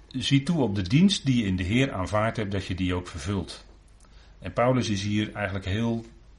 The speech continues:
eh, fijngevoelig, de manier waarop hij dat tegen Archippus zegt.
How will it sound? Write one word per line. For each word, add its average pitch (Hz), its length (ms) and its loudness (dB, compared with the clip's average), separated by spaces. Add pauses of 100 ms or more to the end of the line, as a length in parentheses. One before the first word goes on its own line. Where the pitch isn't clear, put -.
(200)
eh, 87 400 -8 (880)
fijngevoelig, 120 1000 2
de 95 180 -4
manier 104 340 4
waarop 123 240 0
hij 123 80 -2
dat 117 180 0
tegen 101 280 -4
Archippus - 420 -8
zegt. - 460 -8